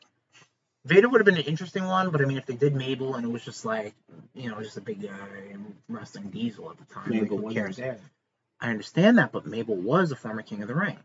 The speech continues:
Speaker 2: Mm-hmm.
Speaker 1: Right. But if they made King Vader, I still think they'd probably do the same thing. They'd be just like, "Oh, he's a big guy, that's it," you know? And he's obviously a little more athletic than Mabel.
Speaker 2: I don't think so, 'cause he, he, he had the, um,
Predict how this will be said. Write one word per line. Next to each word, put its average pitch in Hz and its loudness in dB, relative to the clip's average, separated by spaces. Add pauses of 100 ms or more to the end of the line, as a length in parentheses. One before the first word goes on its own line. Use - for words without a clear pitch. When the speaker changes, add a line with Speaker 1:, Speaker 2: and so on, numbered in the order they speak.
(160)
Speaker 2:
Mm-hmm. 135 2 (420)
Speaker 1:
Right. 120 0 (320)
But 240 -2
if - 0
they 147 4
made 139 4
King 113 -10
Vader, 143 2 (600)
I 135 0
still 143 2
think 135 -2
they'd 123 -8
probably 120 -2
do 110 -12
the 107 -16
same 95 -12
thing. 87 -18 (320)
They'd 104 -14
be 101 -14
just - -18
like, - -12
"Oh, 135 -2
he's 147 4
a 160 0
big 175 0
guy, 160 4
that's 143 0
it," 170 -2
you 139 -4
know? 147 2
And 135 -2
he's 160 -6
obviously 156 0
a 127 -2
little 135 -2
more 147 2
athletic 131 -6
than 131 -8
Mabel. 110 -4 (420)
Speaker 2:
I 190 6
don't 196 4
think 165 2
so, 147 -2
'cause 147 -6
he, 143 -4 (200)
he, 135 -8 (100)
he 127 -12
had 123 -6
the, 120 -8
um, 107 -8